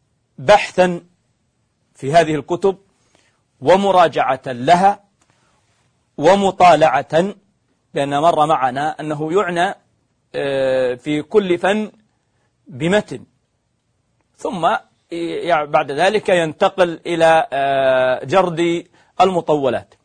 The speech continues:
اشتغل بعد ذلك، يعني بعد أن تحققت هذه الشروط، اشتغل بالتصنيف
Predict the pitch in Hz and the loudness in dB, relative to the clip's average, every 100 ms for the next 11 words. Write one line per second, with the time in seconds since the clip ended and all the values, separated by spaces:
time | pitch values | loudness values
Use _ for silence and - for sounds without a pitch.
0 | _ _ _ _ _ - 156 - 247 233 | _ _ _ _ _ -8 -6 2 4 6
1 | 190 175 151 143 143 165 202 - 147 143 | 4 4 2 0 -2 -2 -2 -4 -6 0
2 | 170 180 175 156 151 - 196 160 156 165 | 0 0 -2 -4 -6 -4 -4 -4 -8 -6
3 | 151 - 156 147 196 - - - - 165 | -6 -8 -8 -4 -4 -6 -16 -8 -2 4
4 | 170 170 180 - _ _ _ _ 160 156 | 6 6 6 2 _ _ _ _ -10 -10
5 | - 160 - 160 208 | -6 -6 -4 -4 -2